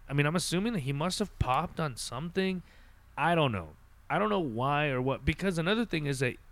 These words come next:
they only had to, they only, he was only owed a million dollars this year.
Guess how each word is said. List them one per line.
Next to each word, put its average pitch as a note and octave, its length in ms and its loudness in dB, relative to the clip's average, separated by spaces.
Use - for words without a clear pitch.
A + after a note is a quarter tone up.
they D3+ 140 8
only B3 220 8
had D3 160 4
to, A2+ 140 0
they B2+ 140 2
only, F#3+ 220 2
he C#3 120 -2
was F3 140 4
only F3 220 4
owed F3 200 8
a D#3 60 6
million C3+ 380 2
dollars D3+ 340 0
this G#2 180 -10
year. F2 140 -12